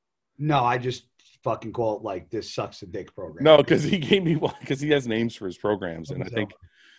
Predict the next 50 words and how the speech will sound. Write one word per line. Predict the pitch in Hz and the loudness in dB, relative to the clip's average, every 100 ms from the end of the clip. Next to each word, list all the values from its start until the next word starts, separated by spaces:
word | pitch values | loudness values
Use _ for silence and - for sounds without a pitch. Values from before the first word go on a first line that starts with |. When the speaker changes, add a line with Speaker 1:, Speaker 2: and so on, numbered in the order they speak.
| _ 120 | _ 2
Speaker 2:
number | 131 131 | 6 6
fifteen | - 131 - 139 123 | 6 2 2 -2 0
or | 110 | -2
sixteen | - 101 - 110 104 | -4 -8 -6 -4 -4
he | 95 101 | -4 -4
has. | 92 87 | -2 0
He | 113 | 2
has, | 131 | 4
like, | 123 | 2
forty. | - 110 104 87 71 _ _ _ _ _ - | 0 0 0 -4 -10 _ _ _ _ _ -4
But | 110 | -2
I | |
think | 139 147 | -2 -2
number | 131 120 | 0 0
fifteen | 127 - 120 | -2 -2 -4
or | 107 | -4
sixteen | - 104 - 101 | -6 -8 -6 -6
was | 90 | -6
called, | - 92 | -4 -2
like, | 92 90 | -4 -4
the | |
Destroyer | 90 87 - 95 104 | -8 -6 -2 0 2
or | 110 | -2
some | - 107 | -4 -4
shit. | 123 104 | -2 -2
That's, | 98 95 | -2 -2
like, | 98 - - | -4 -6 -10
a | 87 | -6
bad, | 95 90 85 87 - | -2 0 0 -4 -12
it's | 95 | -6
a | 95 | -6
fucking | - 92 95 78 _ - | -6 -6 -6 -10 _ -4
badass | 92 90 85 - | -2 -2 -6 -4
Speaker 1:
My | 214 | -4
Speaker 2:
program. | 147 | 0
Speaker 1:
buddy | 170 165 | 2 2
bought | 139 131 120 | 2 0 0
one | 123 | -6
of | 117 | -8
his | 110 | -10
programs. | - 120 107 101 | -8 -8 -8 -10
He's, | 113 127 110 | -10 -8 -6
he | 123 127 | -6 -6
was | 120 | -8
like, | 113 95 _ _ _ - | -8 -10 _ _ _ -14
"Did | 113 120 | -12 -8
you | 127 | -8
do | 135 131 | -6 -4
this, | 127 - - - | -6 -8 -12 -12
the, | - 82 | -10 -10